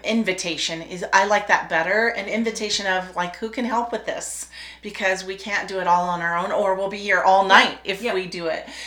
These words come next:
Speaker 1: So maybe just having more invitations for
Speaker 2: Yep.
Speaker 1: people to be included.
Speaker 2: Yep.
Speaker 1: And more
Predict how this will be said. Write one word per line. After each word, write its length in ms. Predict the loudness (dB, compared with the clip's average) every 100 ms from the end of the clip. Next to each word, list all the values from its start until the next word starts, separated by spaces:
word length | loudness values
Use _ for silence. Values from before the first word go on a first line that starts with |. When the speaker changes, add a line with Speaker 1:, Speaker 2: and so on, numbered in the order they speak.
| -4
Speaker 1:
So 180 | 0 2
maybe 320 | 2 -2 -4
just 320 | -4 -4 -6 -8 -4
having 380 | 4 4 6 2
more 180 | 2
invitations 880 | 2 2 0 -2 -2 -4 -4 -6 -8
for 140 | -4
Speaker 2:
Yep. 120 | -4 -4
Speaker 1:
people 300 | -8 -10 -10
to 200 | -8 -10
be 400 | -8 -10 -10 -14 -18 -20 -10
included. 720 | -8 -8 -6 -2 0 0 -2 -8 -6
Speaker 2:
Yep. 180 | -6 0
Speaker 1:
And 240 | 0 0 -4 -14 -4
more 360 | -2 2 4